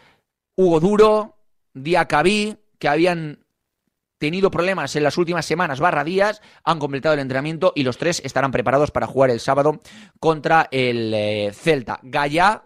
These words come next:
también se ha ejercitado al margen, eh, ha corrido en solitario sobre el césped, pero nos dicen que, al igual que Pepelu,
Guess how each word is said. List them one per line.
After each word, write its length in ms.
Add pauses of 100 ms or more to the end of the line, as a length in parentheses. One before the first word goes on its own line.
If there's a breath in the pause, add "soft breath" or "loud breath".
(120)
también 300
se 80
ha 40
ejercitado 380
al 100
margen, 500 (340 loud breath)
eh, 680 (100)
ha 160
corrido 360
en 60
solitario 400
sobre 240
el 60
césped, 380 (120)
pero 220
nos 100
dicen 480
que, 220 (320)
al 120
igual 220
que 120
Pepelu, 480